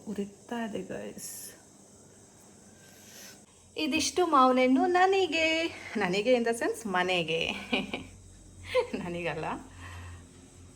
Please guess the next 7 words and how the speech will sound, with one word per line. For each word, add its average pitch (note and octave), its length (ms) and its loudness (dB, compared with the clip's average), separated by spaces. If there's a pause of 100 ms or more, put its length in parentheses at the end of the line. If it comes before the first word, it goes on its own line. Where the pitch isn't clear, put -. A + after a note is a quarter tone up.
(960)
ಟೇಸ್ಟಿಯಾಗಿದೆ F#3+ 920 -4
ಅನ್ಸತ್ತೆ. F#3 840 -6
ಸಿ, G3 460 -8
ಭಟ್ಕಳದ F#3+ 500 -4
ಮಾವಿನ F#3+ 260 -8
ಹಣ್ಣು F#3+ 140 -8
ಇರ್ಬೇಕು. F3+ 580 -6